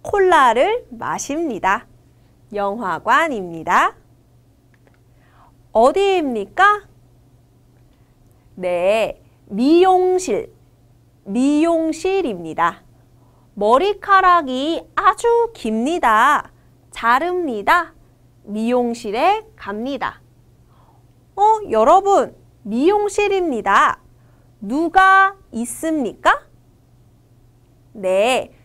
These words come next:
미용사가 있습니다. 어디입니까? 네, 노래방. 랄랄랄라, 노래를 합니다. 노래방입니다.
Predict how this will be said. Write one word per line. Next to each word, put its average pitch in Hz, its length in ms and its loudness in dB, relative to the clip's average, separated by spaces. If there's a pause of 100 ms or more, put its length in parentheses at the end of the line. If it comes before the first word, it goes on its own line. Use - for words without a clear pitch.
(120)
미용사가 294 1200 0 (220)
있습니다. 233 1000 -6 (2000)
어디입니까? 349 1120 0 (1400)
네, 196 580 0 (440)
노래방. 294 760 2 (640)
랄랄랄라, 415 1120 2 (140)
노래를 285 680 0
합니다. 240 720 -2 (500)
노래방입니다. 220 1600 -2